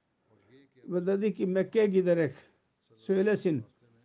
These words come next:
Muhammed sallallahu aleyhi ve sellem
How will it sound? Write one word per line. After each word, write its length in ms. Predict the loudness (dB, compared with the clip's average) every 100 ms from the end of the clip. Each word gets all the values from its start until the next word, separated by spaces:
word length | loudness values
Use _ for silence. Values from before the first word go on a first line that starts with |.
| _ _ _ _ _ -12
Muhammed 440 | -6 -4 0 0
sallallahu 420 | -2 -2 0 2 2
aleyhi 220 | 2 0
ve 40 |
sellem 440 | 0 -2 2 0